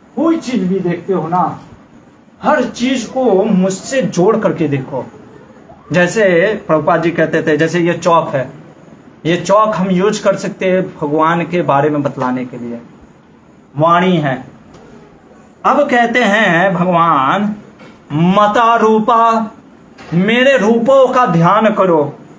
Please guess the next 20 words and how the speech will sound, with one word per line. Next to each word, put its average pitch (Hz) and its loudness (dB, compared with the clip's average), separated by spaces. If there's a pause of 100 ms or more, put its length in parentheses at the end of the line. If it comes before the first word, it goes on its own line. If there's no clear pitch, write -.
(760)
किससे 254 -2
क्या 262 0
होगा? 214 2 (180)
जो 180 -2
तुम्हारी 202 0
lower 185 4
nature 208 0
है 190 4
ना, 196 0 (480)
वो 214 2 (360)
upper 175 2
nature 170 0
में 156 0
बदलेगा। 143 0 (1500)
और 277 2
कह 254 2
रहे 233 2
हैं 208 2
भगवान 185 2 (1000)
कि 233 2